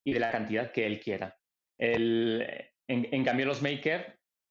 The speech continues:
ganan dinero, pero en cambio no tienen ningún control sobre cuándo se generan estos coin join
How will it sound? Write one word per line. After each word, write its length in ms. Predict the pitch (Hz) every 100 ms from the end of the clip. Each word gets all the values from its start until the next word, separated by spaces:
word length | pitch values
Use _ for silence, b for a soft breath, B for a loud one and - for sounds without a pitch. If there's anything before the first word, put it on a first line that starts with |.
| _ _ _
ganan 360 | 113 120 131 135
dinero, 460 | 147 151 175 - -
pero 140 | 123
en 120 | 127
cambio 320 | 127 139 139
no 80 | 143
tienen 240 | 135 131 135
ningún 360 | 127 131 147
control 580 | 151 160 170 165 208 - _ _ _ _ _ _ _ _ _
sobre 340 | 156 120 110
cuándo 360 | - 139 160 165 _ _ _ _ 156 151
se 140 | 160
generan 320 | 151 143 147
estos 240 | 143 147 143
coin 260 | 151 147
join 360 | 156 175 202